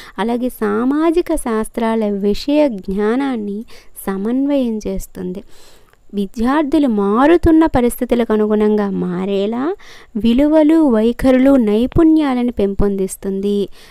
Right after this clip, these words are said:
విద్యార్థులలో దేశభక్తి, సహకారం, సహజీవనం, విశ్వమానవ సౌభ్రాతృత్వాలను పెంపొందిస్తుంది.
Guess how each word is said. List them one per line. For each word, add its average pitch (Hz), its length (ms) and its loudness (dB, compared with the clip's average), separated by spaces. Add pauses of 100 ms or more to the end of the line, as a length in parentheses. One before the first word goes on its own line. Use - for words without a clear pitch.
(140)
విద్యార్థులలో 220 1160 0 (320)
దేశభక్తి, 226 1040 0
సహకారం, 214 840 -2
సహజీవనం, 220 1080 -2 (340)
విశ్వమానవ 320 840 2
సౌభ్రాతృత్వాలను 226 1120 -4
పెంపొందిస్తుంది. 202 1200 -2